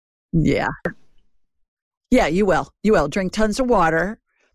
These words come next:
so you can flush all those toxins out. But the, but our regular food has so much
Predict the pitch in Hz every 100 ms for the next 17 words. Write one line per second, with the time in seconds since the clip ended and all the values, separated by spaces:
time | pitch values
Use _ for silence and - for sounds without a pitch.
0 | _ - 196 190 180 180 170 - 185 180
1 | 180 - 190 165 - 170 160 151 147 156
2 | - - 233 - 202 240 - - 254 247
3 | - 240 240 247 254 370 359 277 - 226
4 | 311 415 359 262 226 - 269 427 339